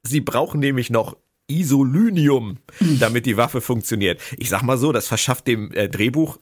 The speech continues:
Speaker 1: beziehungsweise den Jägern natürlich Zeit, oder?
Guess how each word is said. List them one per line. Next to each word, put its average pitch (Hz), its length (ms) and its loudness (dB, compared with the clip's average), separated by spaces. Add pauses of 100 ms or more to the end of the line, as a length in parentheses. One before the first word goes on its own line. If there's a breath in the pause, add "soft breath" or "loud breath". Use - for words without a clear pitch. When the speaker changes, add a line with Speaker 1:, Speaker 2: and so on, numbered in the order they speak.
Speaker 1:
beziehungsweise 90 680 -4
den 87 140 -6
Jägern 101 360 0
natürlich 135 420 -4
Zeit, 277 300 -4
oder? - 300 -4